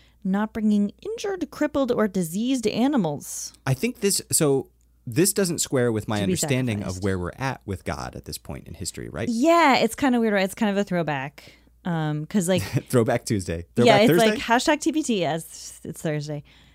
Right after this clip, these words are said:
Speaker 1: Um, to, like,
Speaker 2: How'd you ever know it? There are two days with, with T in them.
Speaker 1: You know.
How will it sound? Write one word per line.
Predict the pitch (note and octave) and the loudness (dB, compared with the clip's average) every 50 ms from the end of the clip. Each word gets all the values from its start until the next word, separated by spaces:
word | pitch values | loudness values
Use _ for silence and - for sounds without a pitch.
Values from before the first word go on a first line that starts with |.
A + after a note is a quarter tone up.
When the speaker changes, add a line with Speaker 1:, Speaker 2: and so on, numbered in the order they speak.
| _ _ _ - | _ _ _ -6
Speaker 1:
Um, | - F3 E3+ D#3+ D#3+ D#3 D#3 D#3 _ - | -2 0 0 0 0 -2 -4 -6 _ -6
to, | - A3 G3 F3+ | 0 2 4 4
like, | F3 E3 D#3+ D#3+ D3 - - - _ _ _ _ _ _ _ | 4 4 2 2 -2 -4 -10 -20 _ _ _ _ _ _ _
Speaker 2:
How'd | - F#3 A3+ D4+ | -4 -2 -2 -2
you | D4 | -2
ever | D4+ D#4+ | -4 -2
know | D#4 F4 D#4+ C3 | -2 0 0 -2
it? | A2+ - | -2 0
There | C#3+ C#3 | 0 -2
are | C3+ | -2
two | - - E3 | 0 -4 -2
days | D3+ D#3 F3+ D#3+ E3+ | -2 0 -2 -2 -2
with, | A2 F2+ - _ _ _ - | -6 -8 -8 _ _ _ -6
with | - A#2+ - - _ _ _ _ _ _ | -6 -6 -6 -8 _ _ _ _ _ _
T | - - A3 - A2 | -8 -6 -4 -4 -4
in | E2+ | -4
them. | - - - - | -6 -10 -10 -2
Speaker 1:
You | - A3+ B3 A#3 | 0 2 4 4
know. | G#3 F#3 D3+ - - E3 D3+ | 4 2 0 -2 -4 -8 -8